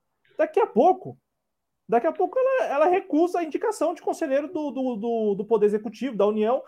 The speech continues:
daqui a pouco recusa a indicação de presidente. Sabe? E, e aí, é, por isso que eu, eu acho que a oposição deveria, neste momento, estar convocando as pessoas, apelando mesmo pra essa insatisfação, pra ver se a gente conseguiria peitar o P P I.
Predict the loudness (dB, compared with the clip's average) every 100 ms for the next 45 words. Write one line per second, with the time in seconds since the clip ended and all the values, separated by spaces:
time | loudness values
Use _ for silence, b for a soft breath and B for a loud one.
0 | B 0 2 2 0 -2 2 2 2 0
1 | 0 0 -4 -6 _ _ B B _ -6
2 | -4 0 2 2 -4 -8 -4 -2 0 -2
3 | -8 _ _ _ _ -20 _ _ _ _
4 | _ _ 0 4 4 0 -8 -8 -4 4
5 | 6 6 2 -2 -4 -2 2 6 4 4
6 | -2 -2 -2 -4 -4 -4 0 4 6 6
7 | 0 -8 -4 2 2 4 2 0 -4 2
8 | 2 2 -4 -6 -6 -8 -6 -6 -4 -8
9 | -6 -4 -4 -2 -8 -4 -2 0 4 4
10 | 4 2 -2 -2 -4 -4 -6 -4 -2 -2
11 | -4 b b b _ 4 4 2 0 -4
12 | -6 -4 -2 -4 -2 -4 -2 0 2 0
13 | -2 -2 2 2 2 -4